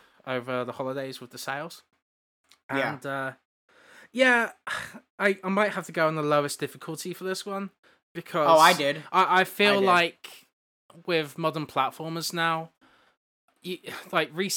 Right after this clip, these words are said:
Speaker 1: restarting the whole level again is just so aggravating, you know?
Speaker 2: Right.
Speaker 1: Like,
Speaker 2: Yeah.
Speaker 1: have the proper checkpoints, and then, <laughs> you know, just that i-, if I run out of lives, then take me back to that checkpoint,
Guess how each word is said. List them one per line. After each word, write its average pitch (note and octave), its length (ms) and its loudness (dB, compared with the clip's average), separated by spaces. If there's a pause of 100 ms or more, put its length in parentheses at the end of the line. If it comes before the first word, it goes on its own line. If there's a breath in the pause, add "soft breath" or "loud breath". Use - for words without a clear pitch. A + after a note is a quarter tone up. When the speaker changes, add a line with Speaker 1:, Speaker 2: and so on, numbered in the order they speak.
(140)
Speaker 1:
restarting F3+ 540 -2
the D#3 80 -2
whole D3+ 340 0
level C#3+ 320 -2
again A#2+ 580 -8 (220)
is B2+ 180 -10
just C3 400 -10 (260)
so C3 320 -4
aggravating, D#3+ 680 -4 (320)
you D#3+ 60 -10
know? F3 200 -2 (560)
Speaker 2:
Right. A#2+ 180 -8
Speaker 1:
Like, C#3 280 -6
Speaker 2:
Yeah. A2+ 220 -6 (260)
Speaker 1:
have F3 300 2
the - 80 -6
proper - 280 -4
checkpoints, C3+ 960 -6 (480 soft breath)
and B2+ 300 -2
then, B2 500 -2 (140)
<laughs> - 120 -12
you F#3+ 220 0
know, D#3 240 -8 (160)
just - 220 -12
that D#3+ 160 -6 (260 soft breath)
i-, D#3+ 60 -2
if E3 260 0
I E3 140 2
run D#3 200 0
out D3 200 2
of B2+ 180 -10
lives, C#3+ 500 0
then B2 220 -6 (240)
take C3 160 -8
me C3 80 -12
back C#3 220 -4
to - 100 -8
that C#3+ 160 -4
checkpoint, - 460 -14